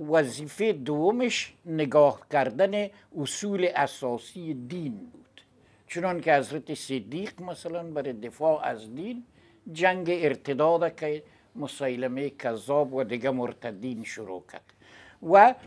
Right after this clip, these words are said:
وظیفهٔ سیومش اعلام جهاد بر ضد کفار بود و بالاخره وظیفهٔ چهارمش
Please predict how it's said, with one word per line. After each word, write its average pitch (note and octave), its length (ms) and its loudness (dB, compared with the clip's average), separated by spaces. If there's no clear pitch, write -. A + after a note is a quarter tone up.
وظیفهٔ E3+ 720 2
سیومش G3 760 -2
اعلام F3+ 540 0
جهاد D3+ 600 2
بر C#3 240 2
ضد C#3+ 320 -8
کفار F3 640 2
بود C3+ 320 -10
و F#3 140 4
بالاخره G#3 640 4
وظیفهٔ D3+ 600 0
چهارمش F3+ 960 -2